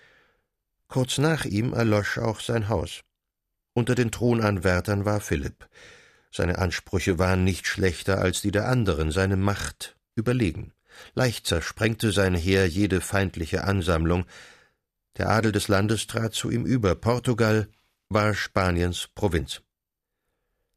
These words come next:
Wie im Traum, wie im Spiel war hier Großes erreicht. Geschlossen die Halbinsel nun als ein Königreich,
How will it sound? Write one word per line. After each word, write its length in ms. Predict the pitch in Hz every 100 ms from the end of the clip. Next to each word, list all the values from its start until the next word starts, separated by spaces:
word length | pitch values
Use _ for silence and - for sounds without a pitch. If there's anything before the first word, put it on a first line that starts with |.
| _ _ _
Wie 260 | 107 151
im 160 | 139 131
Traum, 400 | - 123 117 90
wie 140 | 123
im 100 | 123
Spiel 600 | - - - 175 113 82
war 200 | 92 107
hier 260 | 104 123 117
Großes 560 | - 127 147 - -
erreicht. 800 | - - 69 67 71 - - - _ _ _ _ _ _ _ _ _
Geschlossen 500 | - 101 131 135 101
die 160 | 82 73
Halbinsel 600 | 82 90 - 90 87 95
nun 360 | 92 98 113 113
als 320 | 87 82 -
ein 280 | 101 104 95
Königreich, 800 | - 90 92 - 104 120 -